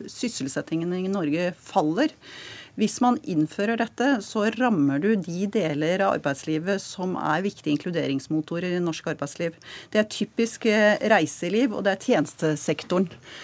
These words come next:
Og jeg vil jo tenke at det er viktig å gjøre dem i stand til å få de unge, innvandrere og så videre inn i arbeidslivet, fremfor å gi, eh, mere til de som allerede er i jobb. Og dette viser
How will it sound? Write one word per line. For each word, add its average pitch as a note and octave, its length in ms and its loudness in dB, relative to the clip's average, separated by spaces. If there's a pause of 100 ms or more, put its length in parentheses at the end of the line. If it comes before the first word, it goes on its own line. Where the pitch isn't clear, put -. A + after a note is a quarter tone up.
(180)
Og A3 80 2
jeg A#3 220 8
vil C4 120 4
jo B3 100 6
tenke B3 420 2
at A3 220 4
det A#3 100 2
er A3+ 140 4
viktig A#3 400 2 (160)
å G#3 360 4
gjøre F#3+ 400 4
dem E3 220 2
i F3+ 80 0
stand D3 320 -2
til G#3+ 280 2
å G3+ 120 -4
få F3+ 380 -2
de G3+ 140 0
unge, F#3 640 2
innvandrere D3+ 680 0
og F3+ 80 -2
så F#3+ 160 -6
videre E3+ 380 -4
inn D3+ 260 2
i E3+ 80 2
arbeidslivet, G#3+ 640 0
fremfor D#3+ 640 -2
å F#3 140 -2
gi, E3+ 460 -8 (140)
eh, E3+ 180 -4
mere D#3+ 520 2
til F3+ 300 -4
de C#3 200 0
som E3 420 -4
allerede F#3 420 4
er C#3 240 -2
i E3 80 -2
jobb. F#3 160 2 (720)
Og A#3 120 2
dette C#4 240 0
viser B3 340 4